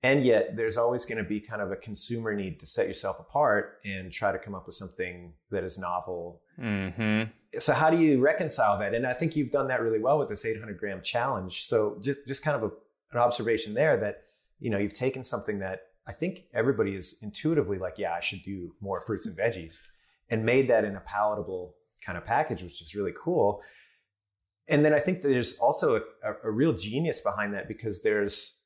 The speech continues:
Speaker 1: a limited amount of food that people will eat in the single day, week, month, whatever. And if that is offset by trying to get something of a higher quality, then de facto, you're gonna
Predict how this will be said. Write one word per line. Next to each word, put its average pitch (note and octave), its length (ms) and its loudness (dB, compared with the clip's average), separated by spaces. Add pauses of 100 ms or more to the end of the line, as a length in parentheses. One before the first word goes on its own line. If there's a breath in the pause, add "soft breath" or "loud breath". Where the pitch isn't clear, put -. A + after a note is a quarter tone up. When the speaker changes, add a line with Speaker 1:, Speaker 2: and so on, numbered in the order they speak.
(240)
Speaker 1:
a A#2 40 6
limited D3+ 560 4
amount A#2+ 440 0
of G2+ 160 -4
food G#2+ 380 0
that G2+ 180 -2
people A2 280 -6
will G2 200 -2
eat G2 260 -10 (260)
in G2 340 -4
the F2 100 -10
single F#2+ 640 -4 (540)
day, F2+ 300 -2
week, E2+ 300 -12
month, F2 260 -12
whatever. F2+ 480 -2 (640 loud breath)
And B2 180 4
if B2+ 140 2
that D3 160 6
is B2+ 240 4
offset A#2+ 480 4
by G#2+ 140 0
trying A2 340 -6
to G#2+ 80 -6
get G2+ 220 -2
something G2 420 -6
of F#2+ 160 -4 (100)
a G2+ 120 -2
higher A2 320 0
quality, A#2+ 460 2
then G2+ 340 -4
de A2+ 80 -4
facto, B2 420 2
you're G#2 220 4
gonna G2 260 -6